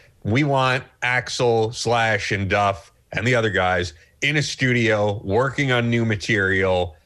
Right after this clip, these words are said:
brand new material, not reworks of old stuff that Axl and other guys wrote. That, you know, and that's what we wanna see. And is it gonna live up to the expectations of, of what we hope?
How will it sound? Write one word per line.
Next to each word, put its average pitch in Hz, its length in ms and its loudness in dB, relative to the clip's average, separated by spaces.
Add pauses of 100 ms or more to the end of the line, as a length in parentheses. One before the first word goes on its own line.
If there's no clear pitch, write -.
(560)
brand 123 400 0
new 117 140 2
material, 98 640 -2
not 104 280 -2
reworks 110 580 0
of 101 100 -2
old 101 220 0
stuff 98 400 -2
that 95 260 0
Axl 101 440 -2
and 95 80 0
other 95 180 0
guys 95 320 -2
wrote. 127 320 0 (360)
That, 113 380 -2
you 110 100 0
know, 107 200 0
and 110 420 -4 (280)
that's 139 220 0
what 190 60 2
we 190 60 4
wanna 190 180 2
see. 233 260 0
And 101 100 0
is 113 120 -2
it 123 60 -4
gonna 131 160 0
live 135 200 0
up 127 120 -4
to - 60 -20
the 135 120 0
expectations 120 880 -4
of, 82 260 -6
of 87 200 -2
what 90 220 -2
we 90 160 -4
hope? 90 220 -4